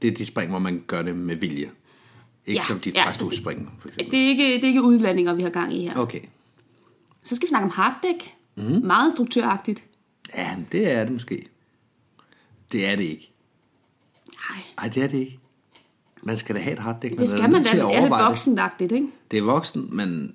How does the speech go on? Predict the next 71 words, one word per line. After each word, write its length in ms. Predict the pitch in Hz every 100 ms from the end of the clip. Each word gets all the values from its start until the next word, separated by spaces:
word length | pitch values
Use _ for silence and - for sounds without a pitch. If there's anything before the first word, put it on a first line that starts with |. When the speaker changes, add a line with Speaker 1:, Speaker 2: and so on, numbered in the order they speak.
| -
Speaker 1:
det 60 | 104
er 40 |
man 120 | 117
simpelthen 340 | 113 95 95 85
nødt 180 | 80
til. 180 | - 87 - _ -
Speaker 2:
Ja, 100 | 202
ja. 100 | 226
Speaker 1:
Når 80 | 175
man 80 | 131
ikke 80 | 156
længere 180 | 151
har 100 | 123
en 60 | 110
hopmester 400 | 123 123 120 117
med 120 | 110
i 40 | 98
flyveren, 320 | 127 143 143
så 80 | 143
er 40 |
man 100 | 127
nødt 180 | 123 110
til 80 | 123
at 80 |
have 140 | 110 104
en, 80 | 104 95 98
en, 100 | 90 -
et 80 | -
harddæk. 340 | 76 - -
Speaker 2:
Man 80 | 220
kan 80 | 233
godt 120 | 277
høre, 100 | 277
det 140 | 254 240
er 100 | 220
dig, 80 | 226
der 60 |
har 220 | 220 202
foreslået 400 | 196 190 190 185
det 100 | 180
emne. 280 | 175 190 190 - - - 139
Speaker 1:
Jamen, 180 | 165
det 80 | 156
er 40 | 170
da 60 |
også 180 | 160 170
et 140 | 151
godt 180 | - 156
emne. 160 | 147 214
Speaker 2:
Ja, 60 | 214
ja. 240 | 185 180
Vi 60 | 214
kommer 240 | 262 302 294
til 180 | 247
det. 100 | 220 214 _ _
Speaker 1:
Okay. 200 | 156 - 120 - _ _ _ _ _ _ _
Speaker 2:
Og 100 | 233
så 80 | 262
har 160 | 247
vi 80 | 240 233
jahat 380 | 214 247 269 262
og 60 | 233
springglas. 680 | - 214 226 247 233 - - - - - - - _
Hvor 220 | 226 254
er 20 |
det 80 | 262
egentlig, 200 | 277 269
vi 60 | 254
er 40 |
nået 300 | 233 247 269
til? 220 | - 269